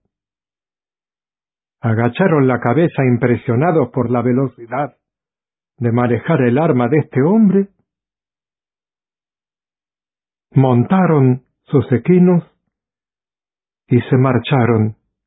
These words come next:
Le agradecí. "Te debo mi vida".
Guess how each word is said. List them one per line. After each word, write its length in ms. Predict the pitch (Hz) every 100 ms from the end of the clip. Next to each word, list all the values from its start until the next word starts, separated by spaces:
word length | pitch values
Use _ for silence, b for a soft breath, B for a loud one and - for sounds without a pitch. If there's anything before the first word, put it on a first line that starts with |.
| _ _ _ _ _ _ _ _ _ _ _ _ _ _ _ _ _
Le 160 | - 120
agradecí. 840 | 120 120 123 123 110 - 123 101 _ _ _ _ _ _ _ _ _ _ _ _ _ _
"Te 120 | - 110
debo 320 | 123 139 135
mi 140 | 120
vida". 460 | 113 143 113 92 -